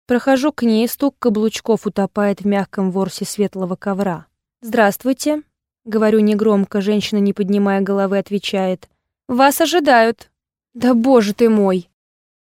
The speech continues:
Весь офис в курсе, что Жданов будет трахаться сейчас.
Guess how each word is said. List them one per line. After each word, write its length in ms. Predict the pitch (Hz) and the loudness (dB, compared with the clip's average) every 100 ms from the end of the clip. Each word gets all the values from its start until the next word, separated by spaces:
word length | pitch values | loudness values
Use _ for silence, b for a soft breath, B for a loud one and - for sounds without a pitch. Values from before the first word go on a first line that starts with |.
| - | -4
Весь 340 | 240 285 - - | 0 0 0 0
офис 400 | 302 294 254 - | 2 2 0 -4
в 120 | - | -6
курсе, 320 | 320 339 - | -4 -4 -4
что 220 | 254 - | -4 -2
Жданов 460 | 220 202 254 320 285 | -2 2 2 2 0
будет 340 | 240 277 262 | 0 -2 -4
трахаться 500 | - 294 233 - - | 0 0 0 -2 -6
сейчас. 640 | 196 220 - 214 190 - | -6 -6 -4 -2 -2 -6